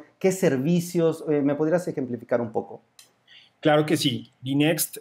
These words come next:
Speaker 2: ofrece a las personas una tarjeta de débito, marca Mastercard, y esto es importante porque esto le permite, les permite hacer compras en prácticamente cualquier comercio del mundo. Eh, una aplicación a través de la cual pueden ver todas las operaciones de su tarjeta,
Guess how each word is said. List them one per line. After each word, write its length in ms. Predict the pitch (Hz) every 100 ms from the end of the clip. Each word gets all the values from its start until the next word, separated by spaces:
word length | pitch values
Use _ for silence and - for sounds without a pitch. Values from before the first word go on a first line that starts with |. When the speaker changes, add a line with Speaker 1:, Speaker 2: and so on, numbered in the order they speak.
| - -
Speaker 2:
ofrece 540 | 170 151 170 160 156 160
a 60 |
las 160 | 160 156
personas 440 | 131 117 113 123
una 160 | 151 147
tarjeta 380 | 147 123 120 131
de 120 | 139
débito, 520 | 123 120 120 175 - _ _ _ _
marca 360 | 107 110 117 139
Mastercard, 580 | 147 143 147 147 135 151
y 40 |
esto 140 | 117 -
es 60 |
importante 520 | 127 123 120 110 104 123
porque 440 | 131 - 110 107 -
esto 180 | -
le 80 | 123
permite, 460 | 123 113 107 - 120
les 160 | 123 117
permite 260 | 104 101
hacer 180 | 156 127
compras 520 | 143 131 135 139 - _ - _ -
en 80 | 120
prácticamente 560 | 113 - 127 120 104
cualquier 360 | - 117 - 110
comercio 360 | 135 135 120 131
del 80 |
mundo. 340 | 127 110 113 - _ _ _ _ _ _
Eh, 580 | 123 123 123 123 123 123 131
una 180 | 139
aplicación 720 | 151 175 156 147 - 131 143
a 120 | - -
través 320 | 117 110 107
de 60 |
la 180 | 139 139
cual 240 | - 113 -
pueden 260 | 127 131
ver 240 | 131 131 -
todas 220 | 143 151
las 120 | 156
operaciones 640 | 156 147 117 - 107 117
de 60 | 123
su 140 | 139
tarjeta, 580 | 131 113 - 113 - 285